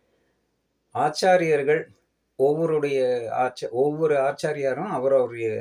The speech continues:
சிஷ்யர்களுக்கு சொல்லிக் கொடுக்கும்போது சில இன்ட்ரெஸ்டிங் கான்வர்சேஷன்ஸ் நடந்திருக்கும்ல, அந்த இன்ட்ரெஸ்டிங், அ, கான்வர்சேஷன், அந்த பிட்ஸ் எல்லாம் எடுத்து சேர்த்து ஒரு, ஒரு தனியா ஒரு புஸ்தகமாவே இருக்கு.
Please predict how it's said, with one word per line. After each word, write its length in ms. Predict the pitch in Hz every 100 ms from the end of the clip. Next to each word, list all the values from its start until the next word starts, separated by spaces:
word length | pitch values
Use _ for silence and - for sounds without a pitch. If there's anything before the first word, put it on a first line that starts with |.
| 104 101 104 - - _ -
சிஷ்யர்களுக்கு 1160 | 151 135 190 180 151 139 131 135 120 104 101
சொல்லிக் 360 | 95 113 135 131
கொடுக்கும்போது 680 | 113 104 101 92 92 139 208 _ _ - _ _
சில 280 | _ 165 160
இன்ட்ரெஸ்டிங் 760 | 143 147 151 185 175 - 175 147
கான்வர்சேஷன்ஸ் 840 | - 139 143 131 120 117 107 104
நடந்திருக்கும்ல, 600 | 104 104 101 98 101 92
அந்த 360 | 110 104 104 107
இன்ட்ரெஸ்டிங், 880 | 104 120 135 165 165 - 151 151 - _ _ _ -
அ, 320 | 113 107 104 -
கான்வர்சேஷன், 720 | 123 131 135 - 113 - 135
அந்த 240 | - 113 107
பிட்ஸ் 320 | 127 127 -
எல்லாம் 420 | 135 131 143 143
எடுத்து 460 | 113 131 - - 165
சேர்த்து 540 | - 135 139 - 139 110 101 95 92 98
ஒரு, 380 | 107 107 101 98
ஒரு 180 | 104 -
தனியா 400 | 120 139 147 127
ஒரு 140 | 101
புஸ்தகமாவே 720 | 98 - 120 107 110 107 107
இருக்கு. 260 | 85 -